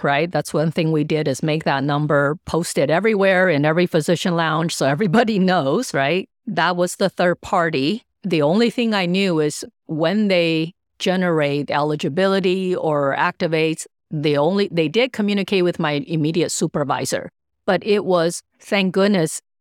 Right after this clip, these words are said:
in same time, I was also communicating with you, right? And understanding specific to the organization. So again, what we want our listeners to take away is, number one, for your own sake, please take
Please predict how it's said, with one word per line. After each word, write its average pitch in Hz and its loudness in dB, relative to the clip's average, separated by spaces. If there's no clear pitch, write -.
in 156 0
same 170 0
time, 180 0
I 147 0
was 147 -2
also 156 -2
communicating 147 0
with 139 -2
you, 208 0
right? 165 0
And 151 0
understanding 165 0
specific 151 -2
to 156 -2
the 139 0
organization. 139 -2
So 147 0
again, 170 0
what 170 2
we 160 0
want 185 2
our 156 2
listeners 151 -2
to 151 -2
take - -4
away 151 2
is, 135 -2
number 135 0
one, 143 2
for - -2
your 147 2
own 190 2
sake, 160 -2
please - -2
take 190 0